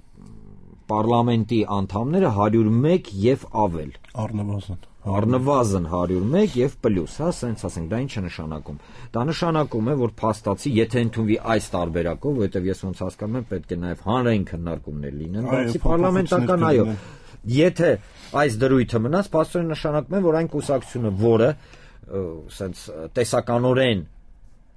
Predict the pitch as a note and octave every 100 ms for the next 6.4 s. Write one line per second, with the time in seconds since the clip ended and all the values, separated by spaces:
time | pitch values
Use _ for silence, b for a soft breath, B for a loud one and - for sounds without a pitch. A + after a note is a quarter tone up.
0 | - - - G#2+ G#2+ A2 A2+ A2 G2+ B
1 | B B - F2+ E2 D2 - - - -
2 | G#2+ G#2 A2 F#2+ A#2+ G#2 F#2+ F#2+ F2+ F2
3 | - F#2+ D#2+ F2 - D#3 E3 G2 F#2+ F2
4 | F2+ F#2 F2+ E2+ - G2 A#2 A#2+ A3 G#3
5 | E3 - E3 F3+ D#3+ - G#3+ - - D3
6 | D#3 D3 D#3 D#3